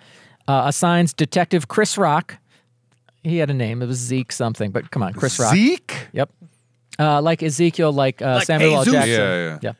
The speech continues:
Speaker 3: Lightning bolt up your ass, motherfucker. That's from Die Hard Three.
Speaker 2: Yeah, I know, but I don't, I don't think you should do that voice.
Speaker 1: The next day, Police Captain Angie Garza assigns Detective Chris Rock a new partner, idealistic rookie Detective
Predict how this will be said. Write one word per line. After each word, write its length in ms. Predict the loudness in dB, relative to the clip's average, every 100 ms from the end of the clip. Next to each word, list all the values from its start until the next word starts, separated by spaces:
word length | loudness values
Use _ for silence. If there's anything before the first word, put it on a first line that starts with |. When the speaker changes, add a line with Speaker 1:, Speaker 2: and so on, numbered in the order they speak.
| -6
Speaker 3:
Lightning 320 | -4 -2 -2
bolt 180 | -2 -2
up 120 | -4
your 120 | -6 -6 -4
ass, 240 | -4 -4
motherfucker. 480 | -10 -12 -10 -12 -12 _ _ _ _ _ _ _ _ _ _ _
That's 240 | -10 -10 -10
from 320 | -8 -8 -6
Die 100 | -2
Hard 200 | -2 -2
Three. 240 | -2 -2 -4 -8
Speaker 2:
Yeah, 220 | -2 0
I 100 | 0
know, 140 | -2 -4
but 140 | -2
I 100 | -2
don't, 220 | -2 -6 -12
I 140 | -6 -4
don't 220 | -4 -6
think 240 | -8 -10 -12
you 60 |
should 260 | -16 -16 -16
do 140 | -18
that 280 | -16 -18 -20
voice. 220 | -20 -20 -20 -20 -18 -2
Speaker 1:
The 120 | 0
next 260 | 2 2 0
day, 260 | 2 2
Police 260 | 2 2 2
Captain 300 | 2 0 0
Angie 240 | 2 2
Garza 320 | 2 0 2 0
assigns 340 | 2 0 0
Detective 480 | -2 0 0 0 -4
Chris 400 | 2 2 2 -2
Rock 400 | 0 0 0 -4 -20 -6 0
a 100 | 4
new 200 | 4 4
partner, 500 | 2 0 2 0 0
idealistic 760 | -2 0 4 4 4 4 0 2
rookie 380 | 0 2 2 0
Detective 840 | -6 -4 -2 -2 0 2 2 -2